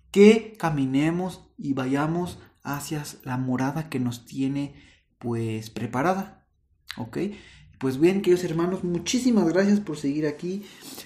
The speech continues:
y yo espero que de verdad puedan estar en un próximo audio, en un próximo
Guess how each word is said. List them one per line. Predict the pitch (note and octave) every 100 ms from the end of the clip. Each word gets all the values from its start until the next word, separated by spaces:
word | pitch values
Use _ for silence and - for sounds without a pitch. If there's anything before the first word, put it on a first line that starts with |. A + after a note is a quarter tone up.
| -
y | C#3+ C#3 C#3 C#3 C#3
yo | C3+
espero | E3+ E3+ F3+ F3 F3
que | D3
de | C#3
verdad | C3+ C3+ E3 E3
puedan | E3 D#3+ D3+
estar | C#3 D3 D3
en | C#3+
un | C#3+ D#3 D3+ -
próximo | C#3 D3+ - C#3+ B2
audio, | A2 D#3+ F3
en | F3
un | D#3 D3+
próximo | D3 C#3 - C#3 B2+ A#2 G#2+